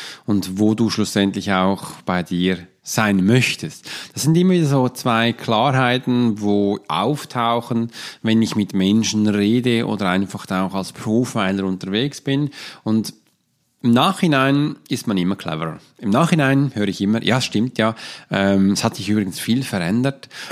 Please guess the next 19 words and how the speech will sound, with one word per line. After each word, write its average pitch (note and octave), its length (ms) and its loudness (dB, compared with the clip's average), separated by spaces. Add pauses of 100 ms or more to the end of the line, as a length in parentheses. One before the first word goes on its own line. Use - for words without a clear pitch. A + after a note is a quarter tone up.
aber A2 160 -2
es F#2+ 120 -4
war G#2 160 2
dann A2 200 -4
schon D3 500 2 (840)
mutig. A2 460 0 (260)
Es - 80 -6
war G2+ 120 2
echt, B2 360 0 (280)
und A#2 120 -2
da A#2 80 4
möchte C#3 280 0
ich C3 60 0
auch G#2 160 -2
einstehen, G#2 440 0
ja, C3 80 4
es C#3 100 -2
ist C#3+ 200 0
mutig. F2+ 420 -4